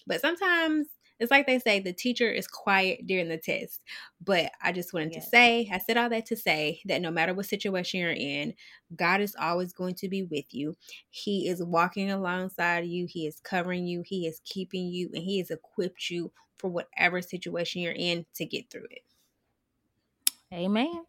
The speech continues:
Speaker 2: Well, we gonna pray on out on that note. So bow your heads, close your eyes. If you driving, do not bow your head or close your eyes. We ain't got insurance.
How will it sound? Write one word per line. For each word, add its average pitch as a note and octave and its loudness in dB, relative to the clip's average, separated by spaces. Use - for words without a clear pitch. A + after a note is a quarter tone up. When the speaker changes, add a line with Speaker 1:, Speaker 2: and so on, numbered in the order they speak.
Speaker 2:
Well, G3+ 4
we C4+ 10
gonna C4 12
pray C#4 12
on C4+ 12
out C#4 12
on B3 8
that B3 8
note. A#3 8
So A3 10
bow G#3 10
your A#3 8
heads, G#3 8
close G3+ 10
your G3 8
eyes. G#3+ 12
If - 0
you F#3 -2
driving, G3 8
do C#4 10
not C#4+ 12
bow G3+ 10
your G3 10
head F#3 6
or G#3+ 6
close A3 6
your G3+ 6
eyes. F#3 8
We F#3 2
ain't F#3+ 2
got G3 6
insurance. A3+ 4